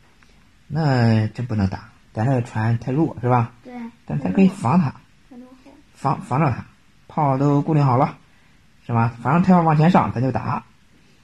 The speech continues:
Speaker 1: 不前，往前上，咱们也不能出来。这个英国人一看，哎呦，这不能，不能在广州打。这林则徐也比较横，咱们去换一个地方。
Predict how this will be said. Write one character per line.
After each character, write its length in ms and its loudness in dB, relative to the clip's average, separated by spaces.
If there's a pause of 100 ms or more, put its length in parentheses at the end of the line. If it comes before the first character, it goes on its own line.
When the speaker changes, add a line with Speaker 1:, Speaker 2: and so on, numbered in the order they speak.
(120)
Speaker 1:
不 100 -2
前， 260 -4
往 140 0
前 100 0
上， 200 0
咱 100 -2
们 100 0
也 100 -4 (160)
不 80 -6
能 180 2
出 80 -6
来。 100 -8 (1000)
这 80 -6
个 100 -2
英 140 4
国 80 4
人 80 2
一 20 -2
看， 160 0
哎 140 -8
呦， 200 -2 (560)
这 460 2 (380)
不 100 0
能， 400 2
不 140 -4
能 100 4
在 140 0
广 120 0
州 80 0
打。 180 -6 (800)
这 120 -6
林 120 -2
则 120 0
徐 80 0
也 100 2
比 100 -4
较 80 -2
横， 280 -6 (480)
咱 120 -4
们 360 0
去 340 0
换 240 0
一 20 2
个 80 2
地 120 2
方。 160 -8